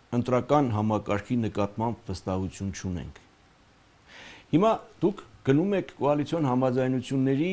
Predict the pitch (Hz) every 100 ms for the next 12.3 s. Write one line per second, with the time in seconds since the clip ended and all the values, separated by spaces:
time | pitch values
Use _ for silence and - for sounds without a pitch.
0 | 190 - - 123 123 123 120 110 117 147
1 | 165 151 101 110 104 127 147 139 - 110
2 | 104 107 104 107 110 135 131 - _ _
3 | - 98 - 101 101 95 104 104 95 123
4 | 139 127 104 101 95 - 92 - 98 95
5 | - - - 60 - - _ _ - -
6 | - - - 190 247 - 160 170 165 151
7 | 151 143 135 110 - - - - - -
8 | - - - - - - - _ - 110
9 | 151 190 185 - - 127 135 127 120 131
10 | 127 113 107 110 - 110 107 107 104 92
11 | 120 117 104 - 101 95 - 120 127 120
12 | 110 120